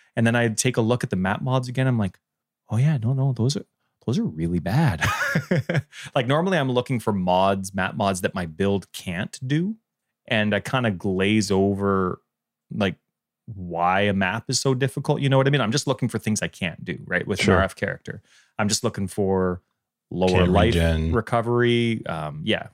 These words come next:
Speaker 1: can't regen, lower max resists. And if it doesn't have any of those, then I'm like, "Yep, let's go." And then I'm like, "Holy smokes, this map is hard." And I'm like skirting around, like having a hard time. So it was just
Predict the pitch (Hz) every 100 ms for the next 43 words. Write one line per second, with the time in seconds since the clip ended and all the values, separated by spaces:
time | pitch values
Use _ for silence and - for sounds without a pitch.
0 | _ - 104 107 110 107 101 101 98 98
1 | 98 98 - 92 90 85 87 90 - 82
2 | 92 92 - - - _ _ _ 104 101
3 | 107 120 123 123 113 107 107 120 147 113
4 | 101 90 - 92 202 - 127 - 202 190
5 | 117 - 107 110 101 95 90 - 123 101
6 | 87 - 156 190 139 143 131 - - 113
7 | 107 113 113 113 - - 131 131 117 110
8 | 107 123 123 120 95 107 110 101 110 107
9 | 107 110 110 - 98 - - _ - 185
10 | 196 -